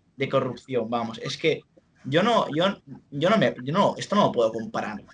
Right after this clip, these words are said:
Es que no lo puedo comparar, no lo puedo perdonar tampoco. Que a nivel local, a nivel regional, autonómico, a nivel nacional, eh, a nivel,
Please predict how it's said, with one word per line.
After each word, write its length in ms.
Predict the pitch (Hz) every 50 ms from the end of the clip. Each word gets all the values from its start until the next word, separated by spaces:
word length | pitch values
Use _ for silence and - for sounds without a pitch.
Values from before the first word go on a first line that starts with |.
| - _ _ -
Es 100 | - -
que 80 | -
no 100 | 156 185
lo 80 | 196 165
puedo 160 | 180 190 185
comparar, 360 | 180 165 135 139 143 175 185 175
no 120 | 170 170
lo 60 | 143
puedo 200 | - 170 160 147
perdonar 400 | 143 143 127 123 147 190 202 -
tampoco. 540 | - 113 113 107 113 110 107 120 113 101 - _ _ _ _ _ _ _ _
Que 80 | - 147
a 40 |
nivel 280 | 143 135 127 143 156 170
local, 480 | 170 160 - - 147 165 196 262 - - _ _ -
a 80 | 135
nivel 220 | 139 139 143 160 151
regional, 560 | 156 147 - 170 147 139 139 170 214 - - - _ _
autonómico, 800 | - 147 147 147 143 139 139 147 160 180 185 180 226 277 - - _ _
a 80 | - 139
nivel 240 | 143 143 165 170 180
nacional, 500 | 175 - - 180 156 143 175 226 294 - _ _ _ _ _ _ _ _ _ _ _ _ _ -
eh, 180 | 165 156 - -
a 80 | 143 147
nivel, 440 | 147 147 151 185 214 233 240 -